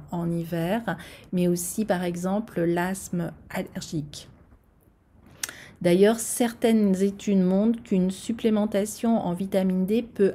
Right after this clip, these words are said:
améliorer la réponse immunitaire.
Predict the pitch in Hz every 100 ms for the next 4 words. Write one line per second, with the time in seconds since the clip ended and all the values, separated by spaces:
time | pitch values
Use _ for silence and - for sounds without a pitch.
0 | - 226 233 233 240 214 208 208 214 196
1 | 190 190 190 185 - 175 165 165 170 -
2 | 151